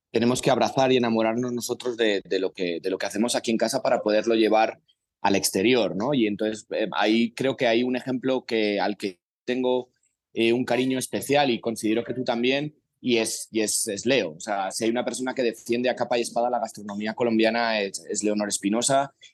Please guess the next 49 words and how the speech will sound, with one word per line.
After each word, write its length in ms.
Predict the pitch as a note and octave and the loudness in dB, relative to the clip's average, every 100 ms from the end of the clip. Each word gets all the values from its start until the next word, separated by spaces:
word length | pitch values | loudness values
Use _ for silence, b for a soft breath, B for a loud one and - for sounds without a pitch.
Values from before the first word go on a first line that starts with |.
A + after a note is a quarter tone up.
| _ | _
y 100 | A2+ | 0
otros 240 | A2 G2 A2 | 0 0 0
muchos 300 | A2+ B2+ A#2+ | 0 0 -2
que, 160 | B2+ A2+ | 0 -2
que 80 | G#2+ | -2
se 100 | G2+ | -2
han 60 | |
ido 140 | G#2+ G#2+ | 0 0
sumando 380 | A#2 A#2 A#2 | 0 0 2
a 40 | A#2+ | 0
esa 180 | A#2 G2 | 2 2
ola. 260 | A#2 B2 - _ B B B - | 2 0 -4 _ B B B -12
Y 60 | |
creo 160 | G2 B2 | -4 -2
que 80 | D3 | -2
si 80 | C#3+ | 2
lo 100 | C#3 | 2
vamos 220 | C3+ C#3+ | 2 -2
a 40 | |
hacer 160 | D3 D3 | -2 -2
en 100 | C#3+ | 0
el 80 | B2+ | 0
mundo 220 | B2 B2+ | 0 2
de 60 | C#3 | 0
la 80 | - | 0
coctelería 600 | A#2+ - A2 G#2+ B2+ A#2 _ _ _ _ _ _ _ _ _ _ _ _ | -6 -2 0 2 2 -2 _ _ _ _ _ _ _ _ _ _ _ _
y 100 | A2+ | -2
en 60 | A2 | 0
el 80 | G#2+ | 2
mundo 240 | A2+ A#2+ | 2 2
de 60 | C#3 | 2
los 160 | A#2+ | 0
bares, 440 | G#2 B2+ C3+ - - _ _ - | 0 0 -2 -6 -14 _ _ -8
tenemos 280 | A#2 B2+ C3+ | -4 -2 -2
que 80 | D3 | 0
ser, 420 | C#3+ C#3+ C#3 - | 2 2 0 -2
eh, 440 | - A#2 A2+ A2 G#2+ | 0 2 4 2 0
muy 160 | G#2+ C3+ | 0 -2
inteligentes 600 | C3+ C#3 B2+ C3+ B2 C#3+ | -2 -2 -2 -6 -6 -2
a 80 | A2+ | 0
la 60 | |
hora 120 | A2+ | 2
de 60 | B2 | 2
elegir 300 | A#2+ - F#2 | 0 -2 -6
los 160 | C3 - | -6 -4
ingredientes 540 | A2+ G#2 G#2+ A2 - | -2 0 0 -2 -4
que 100 | - | -6
podemos 560 | G2+ G2+ G#2+ G2+ G#2+ - | -4 -2 0 -2 -6 -8
exportar, 680 | F#2+ - D2+ - A2 - | -10 -8 -10 0 0 0